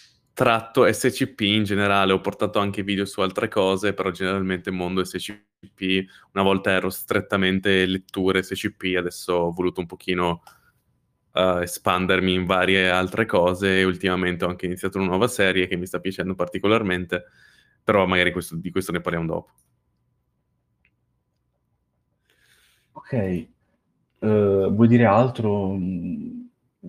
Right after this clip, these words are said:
Speaker 2: vuole lasciare qualche altra succosa informazione personale? <laughs>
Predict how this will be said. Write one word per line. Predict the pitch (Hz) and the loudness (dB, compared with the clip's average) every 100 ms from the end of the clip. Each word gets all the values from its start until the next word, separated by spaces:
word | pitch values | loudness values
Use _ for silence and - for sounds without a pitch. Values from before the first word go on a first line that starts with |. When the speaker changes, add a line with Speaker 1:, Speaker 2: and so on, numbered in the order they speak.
| - 80 - | -16 -12 -4
Speaker 2:
vuole | 107 107 104 107 107 | 0 0 0 2 4
lasciare | 107 101 110 | 2 2 -2
qualche | 110 110 | 0 2
altra | 110 104 104 | 2 2 -2
succosa | - - 107 | -4 -6 -2
informazione | 107 - 104 - - 107 107 104 101 98 95 95 - - | -2 -2 -4 -4 -4 -2 0 0 0 0 -2 -6 -18 -6
personale? | 117 - - 120 113 113 110 110 | -4 -4 2 4 6 4 2 0
<laughs> | - | -10